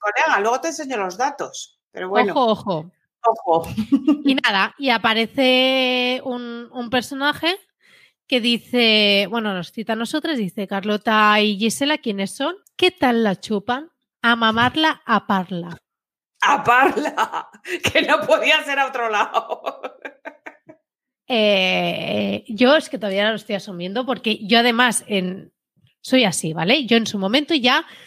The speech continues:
Speaker 2: sabía hasta dónde tiene el bar, en qué calle y en qué todo. Yo es que ya, ya estaba en plan, "Puf, ya tengo toda la información localizada por cualquier cosa". Eh, al final sí que es cierto que mucha gente salió,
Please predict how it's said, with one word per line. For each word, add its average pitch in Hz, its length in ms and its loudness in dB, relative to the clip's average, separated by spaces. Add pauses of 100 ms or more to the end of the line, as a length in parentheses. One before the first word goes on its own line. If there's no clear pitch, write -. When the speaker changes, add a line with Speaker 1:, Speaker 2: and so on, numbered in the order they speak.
(120)
Speaker 2:
sabía 262 460 2
hasta 247 340 -2
dónde 240 220 -2
tiene 277 180 -2
el 247 100 2
bar, 269 380 0
en 214 180 -2
qué 262 180 0
calle 262 460 2
y 226 140 -4
en 208 100 -4
qué 208 120 -8
todo. 156 360 -12 (280)
Yo 254 320 4
es 311 180 0
que 240 160 -2
ya, 262 240 2
ya 247 100 0
estaba 294 220 -2
en 269 100 -2
plan, 269 280 2 (480)
"Puf, - 340 -6 (140)
ya 262 160 2
tengo 302 240 -4
toda 269 260 4
la 262 100 4
información 226 500 -4
localizada 214 560 0
por 208 260 -2
cualquier 190 360 -4
cosa". - 380 -18 (580)
Eh, 262 420 4
al 254 140 0
final 294 360 0 (500)
sí - 260 -4
que 247 280 4
es - 140 -4
cierto 254 360 -2
que 202 140 -10
mucha 233 440 -4
gente 214 460 -6
salió, 196 640 2